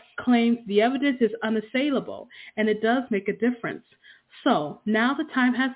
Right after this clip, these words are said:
come to introduce the hard evidence backing up this claim. It's also time for the Protestant Christians to reclaim the Septuagint as our preeminent historical text. Our Bibles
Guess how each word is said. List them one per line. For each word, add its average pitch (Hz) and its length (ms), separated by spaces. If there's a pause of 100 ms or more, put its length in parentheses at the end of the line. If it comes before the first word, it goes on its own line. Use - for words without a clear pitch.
come 175 440
to 208 160
introduce 208 560
the 175 100
hard 247 480 (120)
evidence 208 480
backing 202 380
up 185 160
this 185 220
claim. - 440 (460)
It's 214 160
also 285 340
time 262 280
for 233 80
the 196 80
Protestant 240 600
Christians 226 460
to 208 100
reclaim 226 380
the 208 100
Septuagint 208 760 (340)
as 208 160
our 202 120
preeminent 285 600
historical 190 720 (100)
text. - 200 (760)
Our 247 300
Bibles 220 480